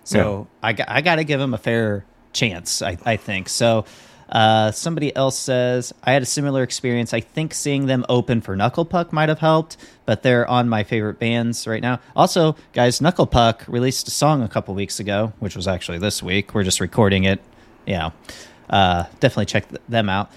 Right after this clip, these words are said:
Speaker 2: Sounded like they
Speaker 1: Uh,
Speaker 2: have a new record coming out same
Speaker 1: yep.
Speaker 2: time as Blanks also, so.
Speaker 1: Yep. So a couple more comments here. "I didn't care much for them early on, but I've stuck around and tuned into each release and can say they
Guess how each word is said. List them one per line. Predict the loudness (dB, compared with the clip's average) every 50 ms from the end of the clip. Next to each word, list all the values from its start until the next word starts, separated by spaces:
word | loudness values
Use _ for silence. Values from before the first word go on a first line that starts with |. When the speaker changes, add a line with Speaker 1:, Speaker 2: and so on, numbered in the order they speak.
| -20 -20 -20 _
Speaker 2:
Sounded | 0 4 6 6 8 8
like | 8 8 8
they | 6 6
Speaker 1:
Uh, |
Speaker 2:
have | 6 6
a |
new | 6 6 6
record | 6 6 4 2 0 -6 -6
coming | -2 0 2 2 4
out | 4 2 2 0 _ _ _ -20 _ -18 -10
same | -2 4 4 6
Speaker 1:
yep. | 6 6
Speaker 2:
time | 4 4 4 4
as | 2 0
Blanks | 0 2 4 4 4 4 2 -2 -4
also, | -4 -4 -4 -4 -2 -2 -2 -2
so. | -2 -6 -8 -8 -8 -8 -2
Speaker 1:
Yep. | 0 2 2 2 0 -4 _ _ -20 -20 -20 -20 -20 -20 -20 -16 -8
So | -2 0 2 2
a | 2
couple | 2 2 0 2 4 4
more | 4 6 4 4
comments | 4 4 2 4 4 2 0 0 0
here. | 0 2 2 2 2 2 2
"I | 2 4
didn't | 4 4 2 0 -2 -2
care | 0 2 2 2
much | 2 0 0 -2 -4 -8
for | -6 -4
them | 0 0 0 0 -2 -2
early | -2 0 2 2 2
on, | 4 4 4 4 2 0 -2 -2 0
but | 2 2
I've | 2 2 0
stuck | -2 -4 -4 -4 -4 -6 -6 -6 -6 -6 0 2 2 2 2 2
around | -4 -4 0 0 2 2 2 2 2 0 -2 -4 -8 -8
and | -6 -4 -2 -2 -4 -6 -6
tuned | -10 -6 -4 -2 -2 -2 -4 -2
into | -2 -2 -2 -2 -4 -4 -4 -2 -2 -2 0
each | 0 0 0 0 -2 -4
release | -2 0 0 0 0 0 -2
and | -4 -6 -4
can | -4 -6 -6
say | -4 0 2 4 4 4 2 0
they | 0 0 -2